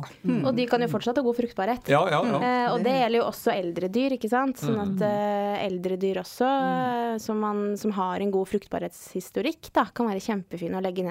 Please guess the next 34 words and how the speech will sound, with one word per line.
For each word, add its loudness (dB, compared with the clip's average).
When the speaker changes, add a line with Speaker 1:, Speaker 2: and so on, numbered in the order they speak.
Speaker 2:
embryo -4
på. -2
Speaker 4:
Ja. -4
Speaker 2:
Og 2
også 0
hvis -4
du 2
for 0
eksempel -2
har 2
misset -4
på -4
en -2
brunst, 0
at 0
du 0
har 0
rett -8
og -6
slett -4
ikke -4
fått -4
med -2
deg -2
en -2
brunst, -2
men -2
så 0
ser -4
du -2
at -6
dyret -2
blør, -2
da, 0